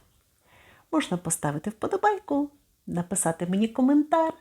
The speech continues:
поділіться своїм досвідом, чи знайомі ви з цими ароматами, а я впевнена, що більшість з вас знайомі.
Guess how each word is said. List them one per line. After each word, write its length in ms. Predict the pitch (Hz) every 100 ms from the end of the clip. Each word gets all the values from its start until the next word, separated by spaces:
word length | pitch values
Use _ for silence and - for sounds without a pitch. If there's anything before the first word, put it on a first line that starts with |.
| - -
поділіться 540 | - 185 190 190 - 180
своїм 420 | - 190 214 226
досвідом, 720 | 277 349 - 277 240 254 254 _ _ -
чи 300 | - 165 151
знайомі 480 | 170 190 247 320 277
ви 120 | 247
з 60 | 247
цими 260 | - 214
ароматами, 680 | 202 202 190 185 - 175 175 - -
а 80 |
я 160 | 180 165
впевнена, 720 | 160 - 160 147 147 - - -
що 220 | - -
більшість 640 | 156 160 160 - 143 - - -
з 80 |
вас 280 | 160 156 156
знайомі. 520 | 151 147 196 247 240